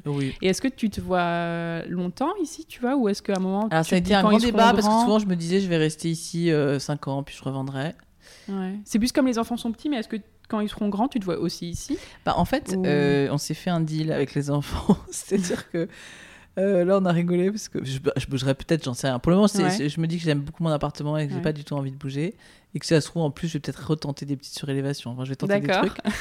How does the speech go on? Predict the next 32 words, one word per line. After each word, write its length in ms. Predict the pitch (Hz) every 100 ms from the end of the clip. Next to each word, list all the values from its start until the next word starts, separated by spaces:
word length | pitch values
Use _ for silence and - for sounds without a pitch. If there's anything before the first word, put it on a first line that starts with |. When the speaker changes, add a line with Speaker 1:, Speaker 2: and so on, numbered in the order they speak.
| -
Speaker 1:
<laughs> 320 | - - - 165
Mais, 240 | 170 165
euh, 380 | 160 156 156 156 -
en 140 | 156
attendant, 360 | 165 170 165 180
j'adore 380 | 151 135 165
le 80 | 165
fait 120 | 139
d'être 200 | 151 147
dans 100 | 135
le 60 | 139
centre 200 | - 175
de 80 | 156
Paris, 600 | 151 147 151 156 156 143
dans 200 | 135 139
un 140 | 135 139
si 220 | - 160
joli 220 | 160 156
passage 500 | 151 151 156 147 147
et 40 | 139
d'avoir 220 | 139 135
une 80 | 135
terrasse, 320 | 147 143 151
c'est 60 | -
quand 80 | 131
même 100 | 127
très 240 | - 170
grand 160 | 160 139
luxe. 360 | 143 165 151
Speaker 2:
Mm. 680 | - - - - - _ 175
Speaker 1:
Et 40 |
ma 60 | 175